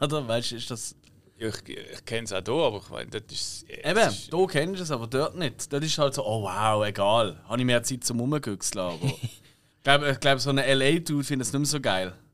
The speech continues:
Speaker 2: Ja, aber das Ding ist, weißt, du hast ja nicht den Stau, wo du wirklich stehst. Das ist eben das Witzige, du, so, du rollst immer.
Speaker 1: Mhm.
Speaker 2: Und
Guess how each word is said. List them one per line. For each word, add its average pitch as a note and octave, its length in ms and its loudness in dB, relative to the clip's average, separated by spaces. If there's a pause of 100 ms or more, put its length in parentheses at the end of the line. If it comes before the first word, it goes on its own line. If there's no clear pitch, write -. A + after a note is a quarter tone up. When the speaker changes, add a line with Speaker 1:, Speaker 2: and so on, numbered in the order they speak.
(260)
Speaker 2:
Ja, E3 220 0
aber D3+ 80 0
das D3 100 -2
Ding E3+ 140 0
ist, D#3 100 0
weißt, D#3 200 -2 (120)
du B2 100 -2
hast D3 160 2
ja E3 60 -2
nicht D#3+ 160 -4
den D3+ 80 2
Stau, C#3+ 320 2
wo A#2+ 80 0
du G#2+ 180 -6
wirklich D3+ 380 -2
stehst. A#2 260 -4
Das - 80 -8
ist - 40 -6
eben A2+ 100 -8
das - 120 -12
Witzige, B2 400 -4
du, G2+ 120 -8
so, G#2+ 160 -6 (320)
du A2+ 160 -6
rollst A#2 380 -4
immer. A2+ 260 -10 (1300)
Speaker 1:
Mhm. A2+ 160 -6 (480)
Speaker 2:
Und - 100 -20